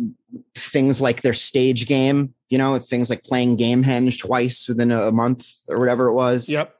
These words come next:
Speaker 2: And they stopped doing things like the Big Ball Jam.
Speaker 1: Yeah.
Speaker 2: Right. And so speaking of the songs that they were playing, uh, Hoist was released on March twenty-ninth,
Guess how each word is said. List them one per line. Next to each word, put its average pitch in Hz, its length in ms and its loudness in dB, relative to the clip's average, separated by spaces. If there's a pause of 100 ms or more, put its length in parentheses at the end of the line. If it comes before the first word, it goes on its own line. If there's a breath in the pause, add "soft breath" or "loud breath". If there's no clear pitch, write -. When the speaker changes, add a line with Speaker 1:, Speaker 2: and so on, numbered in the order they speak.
(160)
Speaker 2:
And 175 160 -2
they 170 80 0
stopped 185 600 -2
doing 170 300 2
things 160 300 0
like 160 160 0
the 147 80 -2
Big 131 240 -2
Ball 143 220 0
Jam. 143 460 -2 (640)
Speaker 1:
Yeah. 156 200 0 (320)
Speaker 2:
Right. 139 220 -2
And 180 560 -2
so 202 160 0
speaking 240 380 2
of 190 80 -2
the 165 80 -2
songs 202 420 0
that 151 140 -2
they 160 100 0
were 151 140 0
playing, 143 600 0
uh, 143 360 0 (240)
Hoist 214 400 0
was 147 180 2
released 135 540 0 (400 loud breath)
on 160 160 2
March 180 320 2
twenty-ninth, 147 800 0